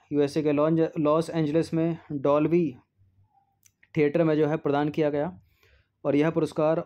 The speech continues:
ऑस्कर पुरस्कार से भी, के नाम से भी प्रसिद्ध है। ठीक है, अकादमी पुरस्कार या ऑस्कर पुरस्कार एक ही बात है। और पुरस्कार समारोह का वितरण देखें तो कुछ इस प्रकार है, जैसे कि सर्वश्रेष्ठ फिल्म देखें तो फिल्म कोडा है और इसका कोडे के, कोडा के डायरेक्टर हैं सियान हेडर।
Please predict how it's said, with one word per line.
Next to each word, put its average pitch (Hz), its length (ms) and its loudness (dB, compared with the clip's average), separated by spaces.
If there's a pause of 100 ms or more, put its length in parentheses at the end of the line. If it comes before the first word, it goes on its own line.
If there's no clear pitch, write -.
ऑस्कर 151 340 0
पुरस्कार 156 420 -2
से 160 160 -2
भी, 160 100 0
के 156 240 -2
नाम 147 180 0
से 156 160 -4
भी 156 80 0
प्रसिद्ध 143 400 -6
है। 120 120 -6 (140)
ठीक 147 180 -12
है, 175 100 -6 (140)
अकादमी 143 400 0
पुरस्कार 147 440 -2
या 156 140 0
ऑस्कर 139 280 -4
पुरस्कार 143 380 -4
एक 139 120 -4
ही 147 60 -2
बात 143 240 -2
है। 180 160 -10 (580)
और 143 100 -2
पुरस्कार 165 480 0
समारोह 156 400 0
का 156 120 0
वितरण 151 480 -2
देखें 139 340 -2
तो 151 140 -4
कुछ 143 220 -8
इस 139 120 -8
प्रकार 151 380 -2
है, 175 120 -6 (840)
जैसे 143 240 -2
कि 151 180 -2
सर्वश्रेष्ठ 151 480 -2
फिल्म 156 200 -2
देखें 151 300 -2
तो 156 100 -4
फिल्म 147 260 -2
कोडा 147 340 0
है 165 220 -6 (200)
और 135 100 -4
इसका 139 260 -4
कोडे 139 380 0
के, 151 140 -4
कोडा 143 360 0
के 151 120 -2
डायरेक्टर 147 460 0
हैं 190 160 -8 (640)
सियान 147 320 0
हेडर। 147 340 -2